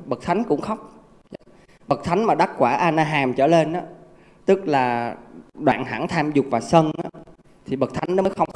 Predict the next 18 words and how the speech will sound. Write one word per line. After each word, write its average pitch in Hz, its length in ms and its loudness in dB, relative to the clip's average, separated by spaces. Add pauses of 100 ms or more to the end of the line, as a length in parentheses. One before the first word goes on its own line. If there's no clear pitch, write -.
khóc - 160 -4
thôi. 123 100 -10 (1200)
Và 131 80 0
hôm 139 180 0
nay 147 120 4
quý 165 100 2
vị 143 140 4
sẽ 139 160 -4 (160)
nghe 170 160 4 (140)
thêm 160 200 2
một 139 140 0
cái 170 60 -2
trường 151 320 2
hợp 117 120 -2
khóc - 280 -8
nữa 156 80 -2
là 147 140 -2 (360)
chư 180 220 6